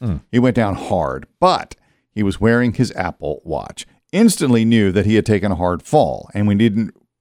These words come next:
Speaker 2: respond. I'm not sure of what the time is,
Speaker 1: Yeah.
Speaker 2: but they say basically, "It looks like you've had, uh, like a, a, some, you've been in an impact.
Speaker 1: Mm-hmm.
Speaker 2: Do you want me to call nine one one?" He didn't say, "Don't," so it did.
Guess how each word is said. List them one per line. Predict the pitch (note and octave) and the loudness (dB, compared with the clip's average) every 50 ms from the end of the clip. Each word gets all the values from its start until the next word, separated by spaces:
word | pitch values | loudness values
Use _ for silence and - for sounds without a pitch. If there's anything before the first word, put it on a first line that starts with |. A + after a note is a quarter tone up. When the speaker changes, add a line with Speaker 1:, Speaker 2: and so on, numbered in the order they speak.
| _ - | _ -8
Speaker 2:
respond. | G2 F2+ - - - F3+ - A2+ G#2 G2+ G2+ F2+ - _ _ _ _ _ _ _ _ _ _ _ _ _ - | -6 -6 -6 -2 0 0 2 2 0 0 -4 -6 -8 _ _ _ _ _ _ _ _ _ _ _ _ _ -2
I'm | A2+ A#2 | 2 2
not | B2+ C3 B2 - | 2 2 2 0
sure | C3+ B2+ | 0 0
of | A#2+ G2 G2+ | 0 0 0
what | G#2 A#2 A2+ - | -2 -2 -2 -2
the | G2 | -6
time | - - A2 A2+ A#2 A2+ G#2+ | -8 -4 -2 0 0 0 0
is, | G2+ F#2+ F#2+ G2 G2+ | 0 -2 -2 -4 -4
Speaker 1:
Yeah. | C#3 D3+ | -6 -8
Speaker 2:
but | G2+ F#2+ - | -10 -4 -2
they | G#2+ G2+ | -2 -2
say | G2 - A2+ G2 | 0 0 0 2
basically, | G2 A2 A#2 A#2 - A2 F2+ F#2 F#2 | 4 4 2 2 0 -2 -4 -2 -2
"It | G2 | 0
looks | A2 A#2+ - - | 0 0 0 0
like | G2+ - - | -2 -2 0
you've | A2+ A#2 G#2+ E2+ - | 2 2 2 0 0
had, | G2+ G2+ F#2+ F#2 E2 - - - | -2 0 0 -2 -4 -6 -12 -10
uh, | F#2 F2 D#2 D2+ D2 C#2+ - _ _ _ _ _ _ _ _ _ _ _ | -10 -8 -8 -8 -10 -10 -14 _ _ _ _ _ _ _ _ _ _ _
like | G2+ F#2+ - | -10 -8 -6
a, | G2 E2 E2 - | -4 -4 -4 -2
a, | - F2+ F2+ - | -2 -2 -4 -4
some, | - - A2+ G#2 G#2+ | -4 -6 -4 0 2
you've | A#2+ A2 F#2+ | 2 4 4
been | A2 G2+ | 2 0
in | F2+ E2+ | 0 -2
an | F2 F#2 | -2 0
impact. | G#2+ B2 A#2+ - - E2+ D2+ D2 D#2 - - - | 2 2 0 0 -4 -6 -6 -8 -10 -14 -14 -10
Speaker 1:
Mm-hmm. | F#2 F2+ F2+ F2 E2 | -6 -6 -4 -4 0
Speaker 2:
Do | G#2 | 2
you | A#2 A2 | 4 4
want | A2+ G#2 | 4 2
me | G2 F2+ | 0 -4
to | - | -4
call | - G#2+ G2+ F#2+ | -2 -2 -2 0
nine | F#2 F2+ F2+ F2+ E2+ | 0 -2 -2 -4 -4
one | D#2+ E2 E2 E2+ | -4 -6 -4 0
one?" | G#2 A2 G#2 F#2 F2 E2 _ _ _ _ _ _ _ _ | 2 2 2 2 0 -4 _ _ _ _ _ _ _ _
He | - A2 A#2 | 0 2 2
didn't | C3+ B2 G#2+ G2+ | 4 2 0 -2
say, | - - A2+ G2+ | -2 0 0 0
"Don't," | F2 E2 G#2 A#2 A#2 G2+ F#2 F#2 - - _ _ _ _ _ _ | 0 0 0 0 0 0 -2 -4 -8 -12 _ _ _ _ _ _
so | - A#2+ A2+ G2+ - | 0 0 0 0 0
it | A2+ A2 F#2 F2 F2+ | -4 -6 -6 -4 -2
did. | G#2+ B2+ B2+ G#2+ F#2+ F2 | 0 2 2 2 0 0